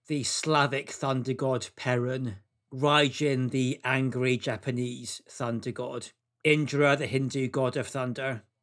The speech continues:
Xolotl, Aztec god of lightning, and twin of the Final Fantasy eight guardian force Quetzalcoatl. And of course, Zeus, head of the Greek pantheon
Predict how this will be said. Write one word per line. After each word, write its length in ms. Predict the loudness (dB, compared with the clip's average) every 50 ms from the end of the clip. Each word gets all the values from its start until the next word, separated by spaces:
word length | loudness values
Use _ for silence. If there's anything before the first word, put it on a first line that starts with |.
| _ -12 -6
Xolotl, 840 | 0 2 2 2 4 2 0 0 0 -2 -2 -2 0 -2 -2 -6 -8 _ _ _ _ -2
Aztec 540 | 0 2 2 2 0 -2 -2 -2 -2 -2 -2 -2
god 220 | 0 0 0 0
of 100 | 0 0
lightning, 680 | 0 0 0 0 -2 -4 -4 -4 -2 -2 -2 -4 -6 _ -6
and 300 | -2 -2 -2 -2 -2 -4
twin 440 | -8 -6 -2 0 2 2 4 4 2
of 140 | 0 0
the 280 | 0 -2 0 0 -2 -4
Final 520 | -6 -8 -6 -4 -2 0 0 0 0 -2
Fantasy 540 | -2 -2 -2 -4 -4 -4 -4 -4 -4 -2 -4 -2 -2
eight 280 | -4 -4 -6 -6 -8 -6
guardian 520 | -2 0 0 0 0 -2 -2 -4 -4 -4
force 540 | -4 -4 -4 -2 0 0 0 -2 -4 -6 -12 _ -16
Quetzalcoatl. 1500 | -12 -8 -8 -8 -6 -6 -8 -4 -4 -2 -2 -2 -2 -4 -6 -8 -10 -6 -4 -4 -4 -4 -6 -8 -10 -12 -10 -10 -10 -10 -14 _ _ _ _ _
And 240 | 6 6 6 6 6
of 120 | 2 2 2
course, 460 | 4 4 6 6 6 4 4 0 -4 -8
Zeus, 680 | -8 -2 2 2 2 2 0 -2 -4 -4 -4 -6 -8 -10 -16 -20 _ _ -8
head 340 | -4 0 2 2 4 4 4
of 180 | 2 2 2
the 220 | 2 4 4 4 2
Greek 360 | 0 0 2 2 2 0 -4
pantheon 640 | -6 -4 -2 -2 -2 -4 -4 -2 0 0 0 0 -2